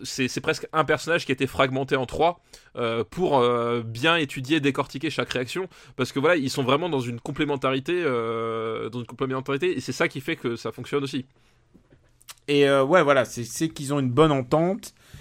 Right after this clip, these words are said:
Speaker 2: Et, et, et du coup, ça les met, c'est vraiment de la comédie de situation pure, euh, comme on va en voir des, des tripotées en France, c'est-à-dire, euh, y a pas une seule référence, c'est vraiment que
Speaker 1: Oui,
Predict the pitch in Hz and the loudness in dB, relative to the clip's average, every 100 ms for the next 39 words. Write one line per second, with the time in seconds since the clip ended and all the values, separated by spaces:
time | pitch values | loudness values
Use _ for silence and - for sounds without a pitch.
0 | - - - 147 151 151 170 156 147 139 | -20 -16 -2 4 4 4 4 4 6 6
1 | 131 127 120 110 110 117 135 120 131 214 | 4 4 2 2 2 0 -4 -6 -2 -2
2 | 202 143 147 160 - 135 131 151 170 131 | 2 2 4 2 0 2 2 2 2 2
3 | 147 143 143 160 123 - 143 160 135 - | 2 2 0 -2 -2 -4 -2 0 0 -2
4 | 131 - 190 202 117 - _ _ _ - | -10 -6 0 2 0 -6 _ _ _ -4
5 | 120 113 107 139 131 123 117 117 113 131 | 0 0 2 0 2 2 2 0 2 2
6 | 120 104 101 101 98 - - 175 147 139 | 2 0 -2 -6 -8 -4 -2 0 -2 0
7 | 131 117 - 156 - 110 104 110 101 95 | -2 -4 -6 -8 -6 -4 -2 -2 -2 -4
8 | - _ _ _ - 101 151 135 143 123 | -10 _ _ _ -8 4 4 6 6 6
9 | 127 135 131 139 151 - - - 117 107 | 6 8 10 10 8 4 -4 -2 -2 -2
10 | 165 139 143 156 - 151 269 | 2 4 6 2 2 8 8